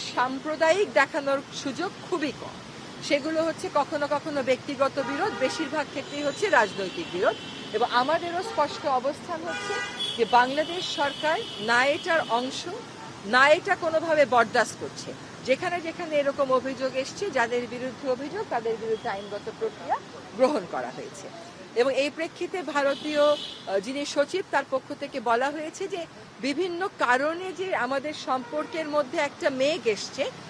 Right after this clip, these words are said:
এই মেঘটা দূর করতে হবে। এবং এই মেঘটা আমরাও বলেছি দূর করতে হবে, তারাও বলেছেন দূর করতে হবে। এবং আমরা একই সাথে, তারা এবং আমরা একমত হয়েছি যে আমাদের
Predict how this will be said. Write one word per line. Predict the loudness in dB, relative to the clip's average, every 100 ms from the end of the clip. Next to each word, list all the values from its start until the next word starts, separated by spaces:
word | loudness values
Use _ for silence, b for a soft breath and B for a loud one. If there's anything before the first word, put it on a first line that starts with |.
| -2
এই | 4 4
মেঘটা | 4 2 2 2 2
দূর | 2 -4 -4
করতে | -8 -8
হবে। | -12 -12 -12 -14 -8
এবং | -4 0
এই | 0
মেঘটা | 0 -4 -4 -4 -4 0
আমরাও | 0 2 6 6
বলেছি | 4 -2 -2 -4
দূর | -6 -4
করতে | -4 -2
হবে, | -4 -4 -4 0
তারাও | 4 6 4
বলেছেন | 2 0 0 -4 -8
দূর | -8 -8
করতে | -8 -2
হবে। | -2 0
এবং | 0
আমরা | 4 4 4 2 2 B B B
একই | 0 0 -2
সাথে, | -4 -4 2
তারা | 4 6
এবং | 4 4
আমরা | -2 2 2
একমত | 2 0 -6 -4
হয়েছি | -6 -4 -2
যে | -2
আমাদের | -2 0